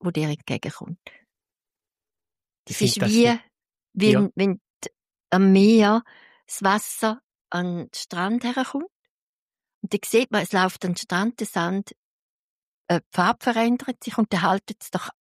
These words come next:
Speaker 1: bevor es wieder zurückgeht. Und auch dort, genau der Moment, das ist der gleiche Moment zwischen dem Sender und dem, wo, wo das überkommt, die Sendung, ist genau der gleiche Moment wie dort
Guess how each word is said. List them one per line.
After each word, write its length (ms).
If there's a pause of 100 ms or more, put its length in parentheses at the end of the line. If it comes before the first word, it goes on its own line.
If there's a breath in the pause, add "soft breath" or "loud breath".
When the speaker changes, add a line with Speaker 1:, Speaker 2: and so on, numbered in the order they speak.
(180)
Speaker 1:
bevor 260
es 120
wieder 260
zurückgeht. 720 (680 loud breath)
Und 140
auch 80
dort, 220 (160)
genau 240 (200)
der 160
Moment, 580 (200)
das 180
ist 200
der 80
gleiche 460
Moment 520 (480 soft breath)
zwischen 380 (120)
dem 120
Sender 600
und 280
dem, 240
wo, 180 (380)
wo 100
das 280 (200)
überkommt, 880 (400)
die 100
Sendung, 480 (580)
ist 200
genau 340
der 140
gleiche 300
Moment 480
wie 100
dort 200